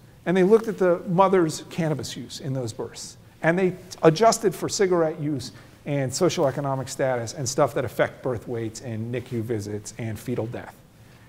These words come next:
And they found that cannabis use, uh, was statistically significantly associated with an increase in all of those things,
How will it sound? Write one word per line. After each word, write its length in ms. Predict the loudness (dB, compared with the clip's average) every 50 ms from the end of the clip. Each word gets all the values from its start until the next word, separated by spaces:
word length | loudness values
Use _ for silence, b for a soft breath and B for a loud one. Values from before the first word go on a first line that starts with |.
| b b -6
And 140 | -2 0 2
they 100 | 2 2
found 260 | 0 0 -2 0 -2
that 100 | -2 -4
cannabis 380 | -6 -6 -6 -4 -4 -6 -6 -6
use, 260 | -6 -6 -8 -10 -14 -16 -12 -8
uh, 260 | -6 -6 -4 -6 -8 -12 B B B B B B B B -20 -20 -20 -12
was 300 | -4 0 2 2 2 0
statistically 840 | -4 -8 -8 -8 -8 -10 -6 -4 -4 -2 -2 -4 -4 -2 -2 -2
significantly 880 | 0 0 -2 -2 -2 -2 -4 -4 -4 -4 -4 -6 -6 -6 -6 -6 -6 -6 -6
associated 480 | -6 -4 0 2 2 2 0 -2 -2 -2
with 140 | -2 -2 -2
an 100 | -4 0 2
increase 420 | 4 4 4 2 -2 -6 -8 -8
in 100 | -10 -4 2
all 200 | 6 6 6 6
of 80 | 4 2
those 180 | 0 -4 -4 -6
things, 400 | -10 -12 -16 -20 -20 -20 -20